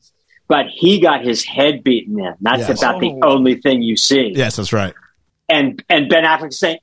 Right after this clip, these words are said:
Speaker 1: "Easy, easy. What are you doing?"
Speaker 2: <laughs>
Speaker 1: 'Cause he's,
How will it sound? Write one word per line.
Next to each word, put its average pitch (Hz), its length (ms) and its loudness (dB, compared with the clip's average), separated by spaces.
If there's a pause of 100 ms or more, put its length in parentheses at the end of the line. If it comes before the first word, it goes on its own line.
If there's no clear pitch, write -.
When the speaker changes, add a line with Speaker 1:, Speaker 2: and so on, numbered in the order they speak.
Speaker 1:
"Easy, 262 760 2
easy. 180 720 0 (680)
What 214 180 2
are 202 40 -2
you 170 120 2
doing?" 160 680 0 (240)
Speaker 2:
<laughs> 185 300 2
Speaker 1:
'Cause 180 240 2
he's, 202 480 0